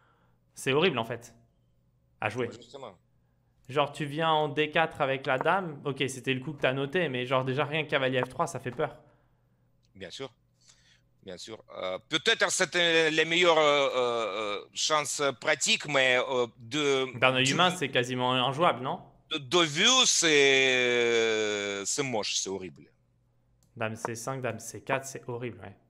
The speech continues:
Speaker 2: Ouais.
Speaker 1: Le
Speaker 2: C'est pas
Speaker 1: cavalier
Speaker 2: très beau, ouais. C'est pas très beau, ouais.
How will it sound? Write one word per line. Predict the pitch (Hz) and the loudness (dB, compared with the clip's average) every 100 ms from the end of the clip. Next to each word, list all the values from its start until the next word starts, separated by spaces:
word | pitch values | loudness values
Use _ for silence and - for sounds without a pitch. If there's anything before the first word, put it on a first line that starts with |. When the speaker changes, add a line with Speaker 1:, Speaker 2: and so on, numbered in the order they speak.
| _ _ _ _ _ _ 50 | _ _ _ _ _ _ -16
Speaker 2:
Ouais. | 50 _ _ _ _ _ _ _ _ _ - | -16 _ _ _ _ _ _ _ _ _ -16
Speaker 1:
Le | 110 | -10
Speaker 2:
C'est | 107 | -4
pas | 113 | -2
Speaker 1:
cavalier | 107 110 | -2 -2
Speaker 2:
très | 120 | -4
beau, | 104 | -4
ouais. | 85 - _ _ _ | -12 -16 _ _ _
C'est | - 90 | -20 -8
pas | 104 | -8
très | - | -8
beau, | 87 - | -14 -16
ouais. | - | -20